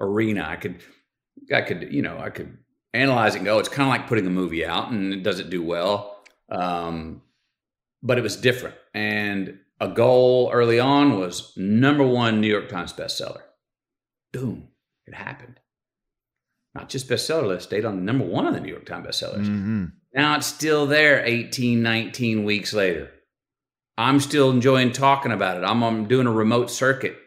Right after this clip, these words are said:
Speaker 1: I've ta-, my favorite thing is I ta-, talked about similar subjects twenty, thirty times with twenty, thirty different people over and over and over for the last nineteen weeks. But every single conversation is specific and different, even though it may be about the same subject.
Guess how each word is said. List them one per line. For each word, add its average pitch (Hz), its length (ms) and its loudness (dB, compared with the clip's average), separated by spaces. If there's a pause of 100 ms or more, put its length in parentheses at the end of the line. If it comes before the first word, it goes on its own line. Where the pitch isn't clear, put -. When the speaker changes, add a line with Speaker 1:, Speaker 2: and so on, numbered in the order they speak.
(120)
Speaker 1:
I've 117 320 -4
ta-, 147 200 -4
my 113 280 -2
favorite 190 340 4
thing 120 340 2
is 101 340 -4
I 107 100 -2
ta-, - 360 -12 (640)
talked 196 360 4
about 135 260 -2
similar 147 320 2
subjects 95 580 -2 (480)
twenty, 110 320 -2
thirty 92 380 -4
times - 420 -16 (640)
with - 260 -8 (220)
twenty, 87 280 -8
thirty 85 260 -10
different 82 300 -16
people - 260 -16
over 98 260 -2
and 92 80 -2
over 87 140 -4
and 85 80 -6
over 80 160 -8
for 82 140 -14
the 80 60 -10
last - 260 -8
nineteen 87 360 -14
weeks. - 320 -18 (720)
But 95 100 -4
every 104 180 0
single 107 260 -4
conversation 90 680 -8
is 78 60 -16
specific 85 520 -12
and 85 100 -16
different, - 320 -14 (300)
even 107 220 -4
though 101 140 -4
it - 60 -12
may 101 120 -8
be 95 100 -8
about 95 180 -10
the - 60 -16
same 90 240 -10
subject. - 340 -18